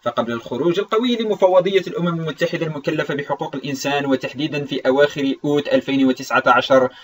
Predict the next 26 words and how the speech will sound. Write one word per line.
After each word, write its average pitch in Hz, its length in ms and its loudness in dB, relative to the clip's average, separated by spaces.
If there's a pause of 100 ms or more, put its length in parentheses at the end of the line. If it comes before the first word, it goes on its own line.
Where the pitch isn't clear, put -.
(160)
تزامنت 208 480 0
قمة 185 360 0
رؤساء 156 480 2
مجموعة 135 500 0
الدول 135 320 0
السبع 131 320 -2
الكبرى 135 320 0
التي 127 220 2
احتضنتها 127 540 -2
فرنسا 123 400 -4
مع 117 160 -4
اشتداد 123 400 2
الجدل 151 420 2
الدولي، 139 580 2
خاصة 123 340 -4
بين 131 360 0
فرنسا 151 380 -2
والبرازيل، 135 580 2
بشأن 123 380 -4
الحرائق 123 480 -2
الكبرى 120 300 -2
التي 113 280 -2
اندلعت 151 460 4
في 139 200 -4
غابات 120 380 2
الأمازون. 113 540 -4